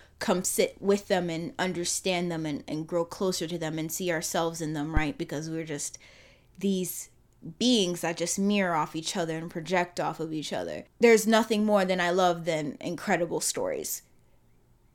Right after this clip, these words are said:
They leave room for interpretation and they offer so much to the viewer. They're rewatchable and every time there'll be an extra kernel of value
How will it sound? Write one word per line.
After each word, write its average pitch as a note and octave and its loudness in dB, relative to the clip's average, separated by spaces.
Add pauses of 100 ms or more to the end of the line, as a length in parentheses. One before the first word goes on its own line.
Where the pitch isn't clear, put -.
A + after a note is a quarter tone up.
They G3+ 8
leave G3+ 2
room G3+ 4
for G3 0
interpretation F3 0
and F3 -2
they D#3+ -4
offer - -2
so G3 -2
much F#3 -2
to - -6
the E3+ -4
viewer. D#3+ -6 (120)
They're E3+ 6
rewatchable F3+ 4
and F3 -2
every F3+ 0
time E3+ -4
there'll E3+ -4
be E3+ -4
an E3 -6
extra F3 -4
kernel E3 -8
of D#3+ -6
value C#3 0